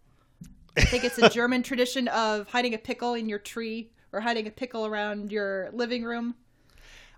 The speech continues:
Speaker 2: I don't know if there's a con-, I, I don't know if there's a connection to that. That is really a, a good question.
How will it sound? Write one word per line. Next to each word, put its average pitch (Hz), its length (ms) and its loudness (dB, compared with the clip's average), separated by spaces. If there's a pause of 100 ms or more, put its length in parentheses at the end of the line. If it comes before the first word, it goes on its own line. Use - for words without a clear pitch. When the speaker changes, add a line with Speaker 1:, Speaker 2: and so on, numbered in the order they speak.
(140)
Speaker 2:
I 214 580 -2 (120)
don't 131 500 -2
know 311 400 -2
if 294 140 -4
there's 127 200 2
a 117 40 -6
con-, - 180 -12
I, 214 120 -8 (1000)
I 190 120 -10
don't 247 200 -6
know 294 140 -2
if 330 80 -8
there's 127 160 0
a 131 60 2
connection 107 500 -8
to 113 120 -10
that. 82 220 -14
That 160 120 -6
is 156 140 -6
really 147 640 0
a, 127 120 -4
a 113 60 -8
good 139 280 -8
question. 107 540 -8